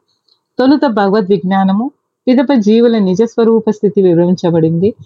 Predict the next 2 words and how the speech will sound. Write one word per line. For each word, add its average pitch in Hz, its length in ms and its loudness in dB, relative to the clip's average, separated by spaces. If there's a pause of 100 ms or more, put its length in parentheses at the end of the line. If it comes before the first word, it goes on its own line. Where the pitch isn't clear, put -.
(240)
ఈశ్వరుడు 247 720 2
నియంత్రించువాడు, 208 1160 0